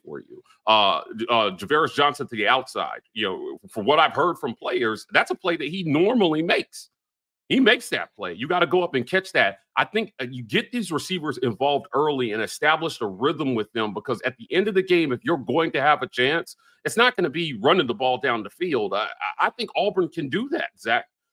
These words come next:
But what they can't do, what you can't do, you know, to be great on offense,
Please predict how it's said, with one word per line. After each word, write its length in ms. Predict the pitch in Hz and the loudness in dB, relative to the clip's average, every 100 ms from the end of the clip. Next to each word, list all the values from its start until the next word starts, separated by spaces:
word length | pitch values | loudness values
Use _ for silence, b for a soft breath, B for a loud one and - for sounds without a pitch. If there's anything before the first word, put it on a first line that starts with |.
| _ - | _ 2
But 300 | 160 143 - _ | 4 4 -4 _
what 120 | 156 | -2
they 100 | 156 | -2
can't 380 | 143 208 220 - | 4 4 4 0
do, 140 | 165 123 | -4 -2
what 160 | 135 | -6
you 80 | 170 | -4
can't 340 | - 233 - | 0 0 0
do, 320 | 160 135 123 120 _ _ | -4 -4 -4 -6 _ _
you 120 | 165 | 0
know, 40 | 135 | 2
to 100 | 131 | 0
be 160 | 190 | -4
great 260 | 214 214 202 | 2 4 6
on 140 | 180 | 2
offense, 560 | 123 120 117 113 101 | 2 2 2 -2 -2